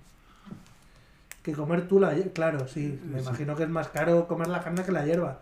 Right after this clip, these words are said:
Speaker 2: Sí,
Speaker 1: Pero
Speaker 2: sí.
Speaker 1: la hierba, lo suyo es que se la coman las vacas.
Speaker 2: Sí, bueno, quiero decir que es mucho más caro criar una vaca y comértela que com-, usar la comida de criar a la vaca para comer tú.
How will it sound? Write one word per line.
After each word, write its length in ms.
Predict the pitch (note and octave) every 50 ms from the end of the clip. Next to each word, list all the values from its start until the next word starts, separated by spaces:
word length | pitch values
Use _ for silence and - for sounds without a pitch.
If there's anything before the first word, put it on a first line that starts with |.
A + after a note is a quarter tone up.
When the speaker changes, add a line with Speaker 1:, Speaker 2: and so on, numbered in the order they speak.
| - - -
Speaker 2:
Sí, 60 | C3+
Speaker 1:
Pero 100 | B2 C#3+
Speaker 2:
sí. 60 | D#3+
Speaker 1:
la 100 | D#3+ D#3
hierba, 420 | D#3 D#3+ D#3+ E3+ F3 F3 F3+ F3+ - -
lo 180 | F3 D#3+ D#3+
suyo 200 | - - E3+ F3
es 80 | F3 F3
que 100 | - F#3
se 60 | F3+
la 100 | E3+ E3+
coman 180 | E3+ F3 F#3 F3
las 160 | D3+ C3+ B2+
vacas. 480 | D3+ F3 F3 - - - - - - - - _ - -
Speaker 2:
Sí, 180 | - - - D3
bueno, 260 | B2+ C3 C3+ C3 B2 B2+
quiero 160 | - B2+ C3
decir 140 | B2+ C3+ C3+
que 80 | - C3+
es 60 | A#2+
mucho 200 | C3 C3 - C3+
más 80 | B2+ B2+
caro 220 | - C3+ C3 B2+
criar 220 | B2+ A#2 B2 B2+ B2+
una 120 | C3 C3
vaca 220 | C3 C3 C3 C3 B2
y 60 | A2+
comértela 640 | - A2+ A#2 B2 B2+ B2+ - - A#2+ B2 B2+ C3 - - - - - - - - _ - - - - _ _ _ _ _
que 280 | - C3+ C3 C3 - - - -
com-, 260 | - C3 B2+ B2+ -
usar 240 | E3+ C3+ G2+ B2 C3
la 120 | C3 C3 C3
comida 280 | - B2 C3 C3+ C3+ B2+
de 140 | A#2 A#2
criar 240 | - - A#2 A#2+ B2 B2
a 40 | B2+
la 60 | B2+
vaca 280 | B2 B2 B2 B2 C3 B2+
para 180 | - B2+ B2 A2+
comer 220 | - A2 A2 G2+
tú. 160 | - - G2+